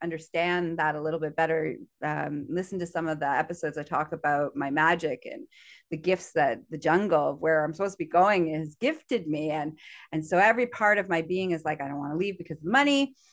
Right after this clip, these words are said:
I don't wanna, <laughs> I don't wanna leave because my soul wants to go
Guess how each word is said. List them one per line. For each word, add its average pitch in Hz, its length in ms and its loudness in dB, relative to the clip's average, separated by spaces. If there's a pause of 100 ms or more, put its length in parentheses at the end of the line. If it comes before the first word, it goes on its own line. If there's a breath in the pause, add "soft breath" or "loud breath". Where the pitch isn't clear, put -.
(160 soft breath)
I 170 100 0
don't 156 120 2
wanna, 156 180 -2 (160)
<laughs> - 160 -14
I 208 180 -4
don't 190 180 4 (180)
wanna 196 360 -4
leave 185 360 2 (400 loud breath)
because 175 440 2
my 160 240 2
soul 233 540 6
wants 190 380 2
to 196 80 -12
go 175 420 2